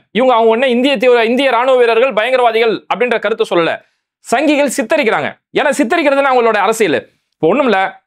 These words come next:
அஹ், உதயநிதி ஸ்டாலின் ஒரு இடத்துல போய் பேசுறாரு, இந்த சனாதனம் அப்படிங்கிறது மனுஷனை ஏற்றத்தாழ்வு பார்க்கக்கூடிய இந்த சனாதனம்ங்கிறது இது எப்படி கொரோனா மாதிரி, டெங்கு வைரஸ் மாதிரி இது ஒழிக்கப்பட வேண்டியது அப்படின்னு சொல்லி ஒரு கருத்தை சொல்றாரு.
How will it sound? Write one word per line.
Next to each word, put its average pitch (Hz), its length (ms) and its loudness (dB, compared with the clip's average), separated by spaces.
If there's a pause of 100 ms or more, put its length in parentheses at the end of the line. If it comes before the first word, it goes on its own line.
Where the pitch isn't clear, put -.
(120)
அஹ், 180 180 0
உதயநிதி 262 360 2
ஸ்டாலின் 220 340 0
ஒரு 208 120 2
இடத்துல 202 220 -4
போய் 190 180 -4
பேசுறாரு, 156 400 0 (240)
இந்த 185 140 -4
சனாதனம் 247 520 0
அப்படிங்கிறது 202 380 0
மனுஷனை 214 340 -2
ஏற்றத்தாழ்வு 202 480 0
பார்க்கக்கூடிய 180 420 -2
இந்த 170 160 -2
சனாதனம்ங்கிறது 180 720 -2 (420)
இது 185 120 2
எப்படி 214 240 0
கொரோனா 240 360 0
மாதிரி, 214 240 0
டெங்கு 226 300 0
வைரஸ் 220 300 0
மாதிரி 185 220 -2 (140)
இது 196 160 0
ஒழிக்கப்பட 233 460 0
வேண்டியது 185 360 0 (180)
அப்படின்னு 185 320 -4
சொல்லி 202 140 2
ஒரு 180 100 0
கருத்தை 185 260 -2
சொல்றாரு. 147 360 -2